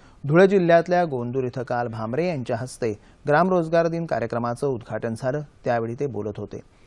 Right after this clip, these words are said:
मनरेगामध्ये महत्त्वपूर्ण बदल करण्यात आले असून यापुढे मजुरांना जॉब कार्ड, आरोग्य कार्ड, आधार कार्ड,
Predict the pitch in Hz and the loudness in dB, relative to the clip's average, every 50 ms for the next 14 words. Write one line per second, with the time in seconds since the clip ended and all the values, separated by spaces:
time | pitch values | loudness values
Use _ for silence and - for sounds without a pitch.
0 | - - _ _ - 147 156 175 190 202 196 190 208 202 202 196 202 202 208 185 | -20 -20 _ _ -4 0 2 4 6 6 6 6 6 4 4 4 4 4 4 2
1 | 147 139 139 147 151 143 147 147 143 143 143 135 127 123 127 131 131 - 120 120 | 0 -2 0 -2 -2 -2 -2 -4 -2 -2 -2 -4 -2 -2 -2 -4 -2 -4 -4 -2
2 | 120 120 127 123 123 135 135 135 131 - 165 170 156 - - - - - 120 120 | -2 0 0 0 0 0 -2 -4 -4 -6 -8 -8 -8 -10 -16 -14 -6 -4 -4 -2
3 | - 123 120 123 123 123 123 131 131 131 123 127 120 113 - 143 139 151 151 - | -2 -2 -4 -4 -6 -6 -6 -4 -4 -4 -4 -4 -6 -4 0 2 2 2 2 0
4 | - - 160 160 165 160 - - - - _ - - 131 147 165 180 180 165 185 | 0 0 0 0 0 -4 -10 -20 -20 -20 _ -4 2 4 4 6 4 4 4 2
5 | 185 175 175 175 170 170 175 170 - - 120 120 117 117 127 127 131 131 - 135 | 0 2 2 2 2 2 0 -6 -10 -6 -4 -4 -4 -2 -4 -4 -4 -4 -4 -4
6 | 127 127 131 | -4 -4 -4